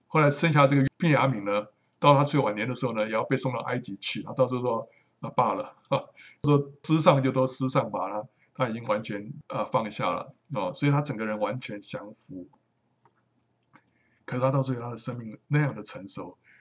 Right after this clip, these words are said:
他可以为法老跟十二个儿子还有两个孙子祝福。你说祝福有什么，有什么难？我也会祝福啊，祝你新年快乐啊，对不对？OK，这个也是祝福啊，但是不是，他那个祝福是带着预言的。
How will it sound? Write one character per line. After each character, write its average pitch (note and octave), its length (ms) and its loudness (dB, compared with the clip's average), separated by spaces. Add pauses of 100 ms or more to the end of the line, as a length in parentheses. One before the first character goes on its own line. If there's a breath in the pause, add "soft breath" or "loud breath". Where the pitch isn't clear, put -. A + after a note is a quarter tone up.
他 D#3 140 2
可 C#3+ 120 2
以 B2+ 40 2
为 B2+ 300 0
法 G#2 340 -4
老 B2+ 180 2
跟 A2+ 200 -8
十 A2+ 220 -8
二 B2+ 120 0
个 G2+ 140 -8
儿 G2 100 -8
子 G2+ 220 -12
还 G#2 80 -4
有 A2 100 0
两 G#2+ 220 -8
个 G2+ 100 -14
孙 C3 220 -4
子 C#3 180 -14
祝 A2+ 240 -10
福。 F2 340 -20 (840)
你 A#2+ 100 -10
说 D3+ 80 2
祝 D3+ 180 0
福 C3 180 -2
有 G#2 80 -4
什 G#2+ 60 -10
么， A2+ 140 -12 (460 loud breath)
有 C#3 100 0
什 C#3+ 80 0
么 D#3 60 4
难？ C#3+ 140 4
我 C#3 100 4
也 D#3 40 4
会 D3+ 100 4
祝 D3 160 2
福 C3 160 -6
啊， A#2+ 380 -2
祝 C#3 140 -2
你 A2+ 240 -6
新 C#3+ 160 -2
年 C3+ 140 -2
快 C3+ 180 2
乐 A#2+ 220 -2
啊， - 120 -8
对 C#3 80 -2
不 C3 80 -4
对？ B2 220 -6 (380 loud breath)
OK， C#3+ 360 0 (380 loud breath)
这 F#3+ 100 0
个 F3 60 8
也 D#3+ 60 6
是 D3 120 0
祝 D3+ 180 4
福 A2+ 200 -2
啊， A2 160 -2
但 D#3+ 100 4
是 C#3 60 2
不 C#3+ 180 2
是， D3 160 0
他 D3 140 0
那 E3+ 60 2
个 E3 80 4
祝 E3+ 200 2
福 B2+ 120 -2
是 C3 140 -2
带 C3+ 180 2
着 A2+ 160 -4
预 C#3+ 260 2
言 F2 200 -6
的。 - 200 -10